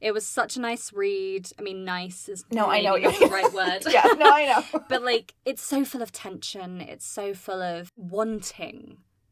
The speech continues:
Speaker 1: Wanting from Vera, wanting from, you know, the listener, the reader. Um,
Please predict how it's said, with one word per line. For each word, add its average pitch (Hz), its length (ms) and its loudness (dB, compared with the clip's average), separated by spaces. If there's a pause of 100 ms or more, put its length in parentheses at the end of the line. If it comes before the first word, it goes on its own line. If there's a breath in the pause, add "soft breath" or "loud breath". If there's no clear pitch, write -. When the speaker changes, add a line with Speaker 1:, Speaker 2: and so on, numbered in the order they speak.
(320)
Speaker 1:
Wanting 226 440 -4
from 214 360 -6
Vera, 185 640 -4
wanting 180 680 -12
from, 170 440 -14 (280)
you 202 100 -14
know, 175 220 -12 (120)
the 180 140 -12
listener, 180 560 -16
the 175 120 -16
reader. 175 520 -16 (500 soft breath)
Um, 190 300 -6